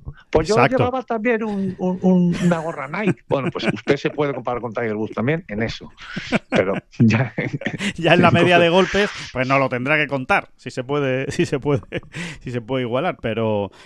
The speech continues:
Speaker 2: pero bueno, vaya, vaya por delante ese, bueno, pues ese dato, ¿no? Ese dato brutal, ¿no? Tres temporadas seguidas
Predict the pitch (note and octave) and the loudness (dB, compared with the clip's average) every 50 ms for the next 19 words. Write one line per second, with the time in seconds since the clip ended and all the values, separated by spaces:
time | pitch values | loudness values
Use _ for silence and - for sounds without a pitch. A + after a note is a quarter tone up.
0 | - _ - A2+ A2+ A2+ B2+ D#3+ E3+ C3+ G2+ B2 C#3+ D#3 D#3+ D#3+ - C3+ C3+ D3+ | -18 _ -4 -4 -2 2 2 2 2 2 0 0 0 2 0 0 0 0 2 2
1 | E3 D3+ E3+ E3+ D#3 D3+ D#3 D#3 E3 E3 C#3+ E3+ E3 D3 - - D3+ C#3+ C#3+ C3+ | 2 2 2 0 0 0 -2 -2 -2 -2 -4 -6 -8 -6 -6 -6 -4 -4 -2 -4
2 | C3 C3 B2+ A#2+ A#2 A2 G#2 G2 - _ _ _ _ _ - C#3 C#3+ C3+ A#2 - | -4 -4 -4 -4 -6 -6 -8 -12 -14 _ _ _ _ _ -4 -4 -2 -2 -4 -6
3 | A#2+ - D#3 D3 E3 - - A#2 G#2+ B2 D#3 C#3 - - C#3 C#3 C#3+ C#3 - D3 | -2 -2 0 0 0 -2 -2 -4 -6 -6 -6 -8 -6 -4 -4 -4 -4 -4 -4 -4
4 | C#3+ C3+ C3+ C3 B2 A#2+ A#2 A2 A#2 B2 B2 B2 - D3+ D3 C3 A2 A#2+ C3 D3+ | -4 -2 -2 -2 -2 -4 -4 -4 -4 -2 -2 -2 0 0 0 0 0 -4 -6 -8
5 | D#3+ _ - C#3+ D#3 - _ E3 D3 C#3 - C#3 C3+ D3 D3+ C#3+ - - A#2+ B2 | -8 _ -6 -6 -6 -4 _ -4 -4 -2 -4 -4 -2 -2 -4 -4 -6 -8 -8 -6
6 | C#3 C#3 D3 D#3+ D#3+ _ | -6 -6 -8 -10 -12 _